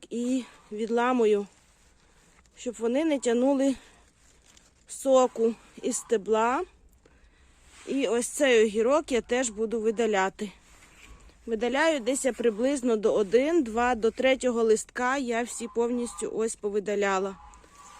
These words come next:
А на ось цьому огірочку у мене, бачите, є такі пропавші листочки, тому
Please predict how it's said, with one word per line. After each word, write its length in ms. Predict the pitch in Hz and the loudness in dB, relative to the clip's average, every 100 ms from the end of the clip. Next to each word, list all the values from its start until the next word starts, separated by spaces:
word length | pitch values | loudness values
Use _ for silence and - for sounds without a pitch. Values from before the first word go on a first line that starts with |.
| - - | -20 -8
А 80 | 262 | -2
на 160 | 277 | 2
ось 200 | 269 - | 2 0
цьому 320 | - 302 294 | -2 2 4
огірочку 600 | 254 254 254 339 381 - 277 | 2 0 0 0 0 -2 -2
у 20 | |
мене, 260 | 254 247 | 0 -2
бачите, 420 | 226 254 269 - 226 | 0 2 0 0 0
є 200 | 233 233 | 2 0
такі 280 | 254 247 | -2 -6
пропавші 540 | 233 220 240 240 - 233 | -6 -4 -2 0 0 0
листочки, 680 | 196 - 240 277 311 - 254 | 0 0 2 2 0 -6 -8
тому 340 | 214 226 | -4 -4